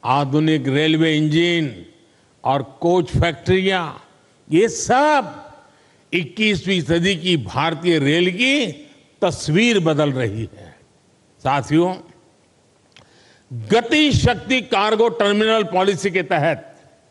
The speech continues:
कार्गो टर्मिनल के निर्माण में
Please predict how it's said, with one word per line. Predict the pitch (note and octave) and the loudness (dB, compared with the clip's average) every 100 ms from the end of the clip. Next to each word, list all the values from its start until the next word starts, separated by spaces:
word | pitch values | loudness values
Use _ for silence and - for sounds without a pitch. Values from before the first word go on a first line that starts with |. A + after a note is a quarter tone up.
| _ _ _ _ _ _ _ _ _ - | _ _ _ _ _ _ _ _ _ 0
कार्गो | G#3 B3 C4 D4 D4 D4 | 2 2 4 4 4 4
टर्मिनल | A#3 A#3+ B3 B3+ A#3+ | 4 4 4 2 2
के | B3+ | 2
निर्माण | G#3+ G#3 G3 G#3+ A3 | 4 4 4 2 2
में | G#3+ E3+ G#2 | 0 0 -4